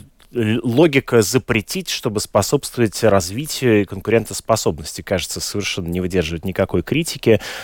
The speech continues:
А, ну вот, <clears throat> а-, Анита Мужница, которая с-, на данный момент, э, возглавляет это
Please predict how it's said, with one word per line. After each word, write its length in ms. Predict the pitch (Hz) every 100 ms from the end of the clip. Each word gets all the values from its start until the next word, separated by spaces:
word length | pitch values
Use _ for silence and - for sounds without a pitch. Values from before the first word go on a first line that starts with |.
| -
А, 300 | 110 98 87
ну 160 | 98 127
вот, 280 | 98 - -
<clears throat> 40 | -
а-, 600 | 113 98 87 98 101 101
Анита 280 | 98 82
Мужница, 420 | 92 127 135 113 -
которая 460 | 87 104 92 87
с-, 120 | -
на 140 | 95 90
данный 240 | 95 87
момент, 480 | 85 82 80 76 -
э, 100 | 82
возглавляет 640 | 78 80 87 82 76 76
это 280 | 82 - 85